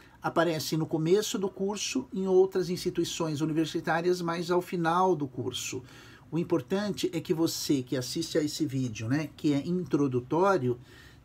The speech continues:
tenha uma visão do papel dessas duas áreas, filosofia, área do saber maior, e ética,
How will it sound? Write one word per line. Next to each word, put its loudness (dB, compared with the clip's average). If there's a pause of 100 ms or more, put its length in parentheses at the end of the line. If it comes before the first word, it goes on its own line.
(100)
tenha 2
uma 0
visão 0
do -2
papel 2
dessas 2
duas 0
áreas, 2
filosofia, 0 (220)
área 0
do -10
saber 0 (120)
maior, -2 (580)
e 6
ética, 0